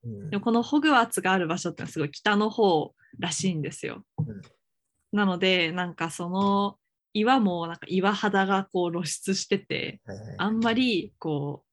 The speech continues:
Speaker 2: 高い木とかもなく、ちょっと寒々とした感じの光景が広がってる感じなんですね。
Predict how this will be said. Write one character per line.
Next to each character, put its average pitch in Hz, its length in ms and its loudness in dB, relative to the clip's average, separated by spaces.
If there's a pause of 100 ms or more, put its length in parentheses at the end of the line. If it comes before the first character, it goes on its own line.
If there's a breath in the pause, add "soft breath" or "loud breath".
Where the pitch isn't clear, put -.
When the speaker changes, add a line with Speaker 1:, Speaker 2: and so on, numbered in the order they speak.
Speaker 2:
高 - 260 -4
い 160 100 -4
木 - 160 -4
と 170 120 0
か 156 140 -4
も 147 140 -4
な 156 160 0
く、 - 400 -2 (340)
ち - 80 -8
ょ - 60 -14
っ - 20 -20
と - 80 -8
寒 208 360 2
々 233 320 2
と - 160 -10
し - 120 -10
た 147 140 -4
感 143 300 -4
じ 151 120 -6
の 196 280 0 (640)
光 160 260 0
景 156 220 2
が 151 80 0
広 156 280 -4
が 156 80 -2
っ 147 100 -6
て 151 100 0
る 156 80 -2
感 156 180 -2
じ 147 80 -2
な 147 120 -2
ん 139 60 -6
で 139 60 -16
す - 120 -16
ね。 196 200 -8